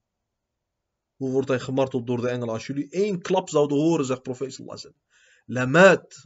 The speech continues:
Als iemand dat zou horen, hij zou doodgaan, zegt profeet sallallahu alaihi wasallam. Jij kan dat niet verdragen.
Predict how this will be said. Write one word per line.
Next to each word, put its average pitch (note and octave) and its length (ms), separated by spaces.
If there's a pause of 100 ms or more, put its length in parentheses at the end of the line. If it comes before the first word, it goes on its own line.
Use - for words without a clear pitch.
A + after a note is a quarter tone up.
Als B2 180
iemand D3 260
dat C#3+ 140
zou D3 180
horen, F#3+ 240
hij D3+ 140
zou C#3 180
doodgaan, D3 400
zegt A#2+ 140
profeet - 300
sallallahu - 340
alaihi - 180
wasallam. - 180 (880)
Jij G2 140
kan C3+ 180
dat C3 140
niet C3 180
verdragen. C3 600